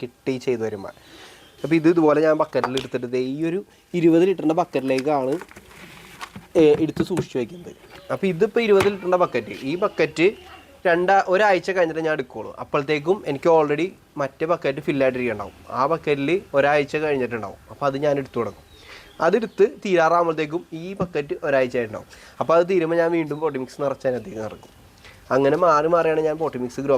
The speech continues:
ബാഗിലേക്ക് എടുക്കാൻ വേണ്ടിയിട്ട് എടുത്തു വയ്ക്കുന്നത്. അപ്പോൾ നിങ്ങൾ മണ്ണ്, ഏ, ഇതുപോലെ ഗ്രോ ബാഗിലൊക്കെ ടെറസിൻ്റെ പുറത്തൊക്കെ കൃഷി ചെയ്യണവർ ഈ രീതിയിൽ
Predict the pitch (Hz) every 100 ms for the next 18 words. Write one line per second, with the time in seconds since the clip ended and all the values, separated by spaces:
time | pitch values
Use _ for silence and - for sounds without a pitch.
0 | 120 117 113 117 127 127 120 120 120 123
1 | 151 139 110 95 92 - - - - -
2 | - - - 120 143 185 175 151 165 233
3 | - - - - 139 139 139 143 143 143
4 | 139 139 139 147 147 151 165 151 139 139
5 | 139 147 156 165 139 - 135 147 151 -
6 | 135 151 - - 156 135 156 151 143 135
7 | 190 - - _ _ _ _ _ 170 175
8 | 214 226 202 165 160